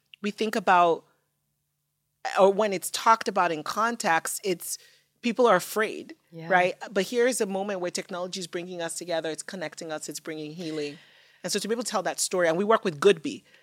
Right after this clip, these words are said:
Speaker 1: our other agency, on that, and they're a phenomenal agency. You know, I'm just so blessed to have great partners that we can work with on telling these stories.
Speaker 2: I love that. And I think you answered my question, my next question, which was gonna be, you know,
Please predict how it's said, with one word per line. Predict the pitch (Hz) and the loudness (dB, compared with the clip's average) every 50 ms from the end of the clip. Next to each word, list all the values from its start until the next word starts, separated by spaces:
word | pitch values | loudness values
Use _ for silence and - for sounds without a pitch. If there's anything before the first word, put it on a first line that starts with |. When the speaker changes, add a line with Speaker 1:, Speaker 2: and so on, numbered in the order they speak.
| _ _ _ | _ _ _
Speaker 1:
our | 165 170 160 | 6 8 8
other | 151 175 165 180 160 | 8 6 6 4 4
agency, | 135 165 165 165 180 165 160 156 - 170 156 | 4 2 0 0 0 -2 -2 -2 -2 -2 -2
on | 147 147 143 147 | -2 -2 -2 -2
that, | 143 143 143 120 127 | 0 0 0 0 0
and | 156 160 | 2 2
they're | 170 | 2
a | 165 | 0
phenomenal | 160 - 208 185 180 170 170 170 165 156 147 | 0 -2 -2 0 0 0 0 0 0 -2 -2
agency. | - 156 156 151 - 156 147 - 160 | -2 -4 -6 -6 -6 -6 -6 -6 -6
You | 151 160 | -6 -4
know, | 160 | -4
I'm | - 170 180 | -4 -4 -2
just | 170 196 185 - | -2 0 0 0
so | - 202 185 | 0 -2 0
blessed | 165 160 156 151 151 - | 0 0 0 0 -2 -4
to | 170 | -6
have | 165 147 147 147 | -4 -4 -4 -4
great | - 165 156 151 147 | -2 -2 -2 -2 -4
partners | - - 156 147 - 160 143 143 147 143 - | -4 -6 -6 -6 -6 -6 -6 -6 -6 -8 -8
that | 143 139 | -10 -12
we | 143 156 | -12 -12
can | - 160 147 143 | -10 -10 -8 -6
work | 143 156 147 - | -6 -6 -6 -6
with | 160 156 - | -8 -8 -8
on | 147 147 - | -10 -12 -8
telling | - 147 143 139 143 143 | -6 -6 -6 -8 -10 -12
these | 147 151 | -10 -8
stories. | - - - 147 135 131 131 151 - - - _ _ - | -8 -8 -6 -8 -10 -10 -10 -12 -14 -16 -20 _ _ 0
Speaker 2:
I | 240 233 240 247 254 254 | 2 4 6 6 6 6
love | 254 247 247 240 208 | 8 8 8 6 6
that. | 202 214 208 202 202 190 | 6 6 6 6 6 4
And | 202 214 220 | 2 0 0
I | 220 220 | 0 0
think | 214 247 233 | 0 0 -2
you | 226 240 233 | 0 2 4
answered | 233 240 247 247 262 254 | 4 4 2 2 0 0
my | 208 208 196 | 0 0 -2
question, | - - 226 247 233 - 220 190 185 185 180 - - 170 160 143 | -2 0 0 0 0 -2 -6 -8 -8 -8 -12 -14 -16 -18 -14 -12
my | 185 185 | -8 -6
next | 180 196 247 240 - | -4 -4 -4 -4 -6
question, | - 208 180 - - 185 185 | -6 -6 -6 -6 -6 -8 -8
which | 185 185 - 175 | -10 -10 -12 -14
was | 180 175 - | -14 -14 -10
gonna | - 190 190 | -8 -8 -8
be, | 180 170 185 | -8 -8 -8
you | 180 175 190 | -8 -6 -6
know, | 196 190 185 180 - | -4 -4 -4 -6 -8